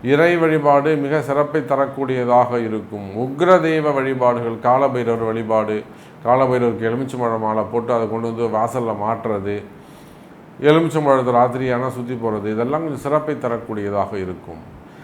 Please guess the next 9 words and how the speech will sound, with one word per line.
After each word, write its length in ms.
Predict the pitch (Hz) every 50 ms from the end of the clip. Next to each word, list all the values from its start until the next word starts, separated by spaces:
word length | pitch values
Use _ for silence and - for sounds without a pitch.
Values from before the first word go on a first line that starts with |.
| - - -
சிறு 280 | - - 180 190 214
சிறு 220 | 180 180 190 180 175
பரிகாரங்கள் 920 | 147 - 147 143 151 156 165 165 160 156 143 139 135 127 131 143 147 147 139 123 117 - - - 101
வியாபாரத்திற்கு 1040 | 113 120 117 135 151 151 160 160 160 151 147 139 127 135 127 120 107 - 127 110 -
கை 240 | 123 120 127 139 131
கொடுக்கும் 520 | 135 123 117 110 95 - 120 120 123 123 113 98 - - - - - - - - - - - 95 95
தனுசு 420 | 117 117 127 147 151 147 147 151
ராசி 480 | 131 127 117 107 101 95 - 117 120 117 107 90 80 - - - - - 98
நேயர்களே. 580 | 110 110 104 98 90 82 - 87 80 76 76